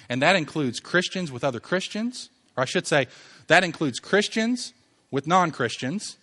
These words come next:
and that includes non-Christians with other non-Christians. I mean, the church hurts. I mean, we should hurt, and we should weep, and we should be broken when we see things like Ferguson and Eric Garner, all that stuff going on.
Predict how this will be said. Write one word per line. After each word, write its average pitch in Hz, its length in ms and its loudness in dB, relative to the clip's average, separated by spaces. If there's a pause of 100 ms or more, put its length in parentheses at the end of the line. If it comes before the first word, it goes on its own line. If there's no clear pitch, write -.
(800)
and 143 160 0
that 160 100 6
includes 147 440 -2
non-Christians 135 680 -2
with 120 140 -8
other 135 200 -2
non-Christians. 120 600 -6
I 131 60 -6
mean, 151 200 -4 (720)
the 165 120 0
church 262 400 0
hurts. - 640 0 (120)
I 165 80 -6
mean, 175 240 -8 (220)
we 175 180 -2
should 226 220 -2
hurt, 226 420 0 (200)
and 147 200 -2
we 160 120 -2
should 143 280 -2
weep, 165 320 -4
and 139 140 -4
we 170 80 -4
should 160 200 -4
be 175 100 -4
broken 139 520 2
when 123 120 -6
we 156 100 -4
see 208 220 -6
things 139 280 -6
like 135 220 -4
Ferguson 151 560 -4
and 131 100 -6
Eric 127 220 -4
Garner, 135 320 -6
all 135 140 -2
that 151 140 -2
stuff 151 200 -4
going 139 240 -6
on. - 320 -10